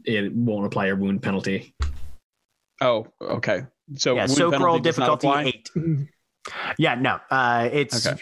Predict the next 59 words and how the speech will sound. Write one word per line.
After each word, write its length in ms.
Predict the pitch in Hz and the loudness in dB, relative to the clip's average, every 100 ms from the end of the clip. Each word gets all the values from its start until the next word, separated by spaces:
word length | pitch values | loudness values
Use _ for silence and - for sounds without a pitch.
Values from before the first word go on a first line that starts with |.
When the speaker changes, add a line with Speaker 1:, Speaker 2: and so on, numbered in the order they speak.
| 151 | -2
Speaker 3:
it's, 320 | 135 - - | -2 -2 -2
yeah. 360 | 127 104 85 87 254 _ _ _ | 0 2 0 -2 -6 _ _ _
Stamina 640 | - - 180 185 185 180 170 | -4 0 2 2 4 4 4
with 240 | 156 156 | 2 2
no 140 | 151 151 | 2 2
wound 280 | 147 143 | 2 0
penalties, 420 | 127 123 127 117 110 | 0 0 0 0 0
but 140 | 123 | 0
it's 140 | 117 | 0
difficulty 500 | - 117 120 117 113 | -2 -2 -2 -2 -2
eight. 240 | 185 165 - - 160 143 127 - - | -4 -6 -4 0 2 2 -2 -6 -6
Speaker 2:
Okay. 300 | 170 - 123 - - | -4 -4 -6 -12 -6
So 120 | 127 | -2
I'm 80 | 120 | 0
just 180 | 120 - | 0 0
doing 320 | 113 104 90 - | 0 0 -2 -4
then 240 | 98 80 - | -2 -2 -2
a 60 | |
Speaker 1:
Yeah, 80 | 107 | -2
Speaker 2:
soak 80 | 101 | 0
Speaker 1:
so 40 | 127 | 0
you 100 | 120 | 0
Speaker 2:
roll. 100 | 127 | 2
Speaker 1:
can 80 | 135 | 2
just 160 | 135 | 0
find, 280 | 165 147 139 | 0 0 0
find 220 | 156 156 | 0 0
one 80 | 147 | 2
of 20 | |
your 100 | 139 | 2
Speaker 2:
Three. 80 | 110 | 2
Speaker 1:
soak 140 | 131 | 0
rolls 200 | 123 113 | 2 0
and 100 | 107 | 0
change 160 | 104 110 | -2 -2
the 40 | 98 | -2
difficulty 340 | 104 107 98 | -2 -2 -2
to 80 | 87 | -2
eight. 280 | 87 92 - _ _ _ | -2 -2 -6 _ _ _
Speaker 2:
Yeah. 180 | - 101 | -2 -2
Speaker 3:
Yep. 140 | 113 117 | 0 0
Speaker 2:
Okay, 200 | 135 95 | 0 -2
that's 140 | - | -2
what 80 | 117 | -2
I 40 | 98 | 0
Speaker 3:
So 80 | |
Speaker 2:
did. 100 | 135 | 0
Speaker 3:
three 160 | 127 180 | 2 2
successes. 500 | 175 160 147 127 123 | 2 0 0 0 -2
So 80 | 139 | -2
you 300 | 135 147 147 | 0 2 0
heal, 520 | - 175 165 151 147 - - - - | 0 2 2 2 -2 -8 -20 -20 -2
uh, 320 | 131 127 123 113 - _ - | 0 2 2 -2 -8 _ -6
one, 260 | 160 139 131 | 0 2 2
uh, 140 | 131 - | 2 0
you 220 | 127 131 | 2 2
heal 380 | 123 151 147 131 | 2 2 2 2
one 240 | 127 131 | 2 2
lethal. 500 | 123 107 90 - - | 0 0 -4 -4 -6